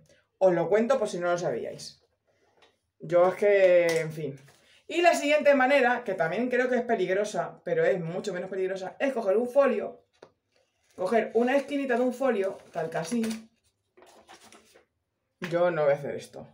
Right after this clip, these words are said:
O sea, lo voy a hacer ahora con vosotros para probarlo. Pero yo para hacerme el eyeliner, y a ustedes igual os digo, si queréis hacer el eyeliner, coger el lapicerico, no andéis con chumidas de estas. Vamos a ver, oye, que si queréis probarlo estáis en todo vuestro derecho, como lo estoy probando yo.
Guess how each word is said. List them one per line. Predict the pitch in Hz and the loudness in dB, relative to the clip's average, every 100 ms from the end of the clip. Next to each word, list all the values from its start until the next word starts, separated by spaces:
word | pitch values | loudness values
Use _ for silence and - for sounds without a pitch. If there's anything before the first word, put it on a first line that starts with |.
| - | -16
O | 151 | -10
sea, | 156 | -4
lo | 143 | -2
voy | 151 | 0
a | |
hacer | 190 | 0
ahora | 180 180 | 0 0
con | 170 | -4
vosotros | 175 147 | -4 -2
para | 139 | -2
probarlo. | 143 143 127 - - _ _ _ | 0 0 -2 -8 -14 _ _ _
Pero | 175 175 | 0 4
yo | 190 | 4
para | 185 | 2
hacerme | 185 190 | 2 2
el | 285 | 2
eyeliner, | 180 190 233 285 349 - | 2 2 2 2 0 -2
y | 185 | 0
a | 185 | 2
ustedes | 175 185 196 202 | 2 0 0 2
igual | 175 202 | 2 4
os | 190 | 4
digo, | 196 226 294 - | 2 2 2 2
si | - 214 | -6 -4
queréis | 190 202 | 0 2
hacer | 226 214 | 0 -2
el | 196 | 0
eyeliner, | 190 214 247 330 339 - _ _ _ _ _ _ | 2 2 2 0 -2 -12 _ _ _ _ _ _
coger | - 160 180 | -10 -4 0
el | 175 | 0
lapicerico, | 165 165 160 160 156 - - | 0 -2 -4 -6 -8 -12 -14
no | - 160 165 165 165 | -12 -8 -4 -2 -2
andéis | 165 170 | -2 -4
con | 165 170 165 - | -6 -6 -8 -8
chumidas | 170 160 147 | -8 -4 -4
de | 139 | -6
estas. | - - - - _ _ _ _ _ _ _ _ _ _ _ _ _ _ | -12 -18 -20 -20 _ _ _ _ _ _ _ _ _ _ _ _ _ _
Vamos | 247 254 226 | 2 2 2
a | |
ver, | 180 165 - | 0 -2 0
oye, | 220 226 | 2 2
que | 202 | 2
si | 190 | 2
queréis | 190 226 | 4 4
probarlo | 226 247 262 | 4 4 2
estáis | 226 226 | 2 0
en | 220 | 2
todo | 220 233 | 2 2
vuestro | 214 202 226 208 | 4 2 0 0
derecho, | 175 160 - 143 - - _ _ _ _ | 0 -2 -4 -8 -10 -20 _ _ _ _
como | 160 160 | -10 -8
lo | |
estoy | 156 | -6
probando | 165 147 151 | -6 -6 -6
yo. | 247 - - | -8 -10 -16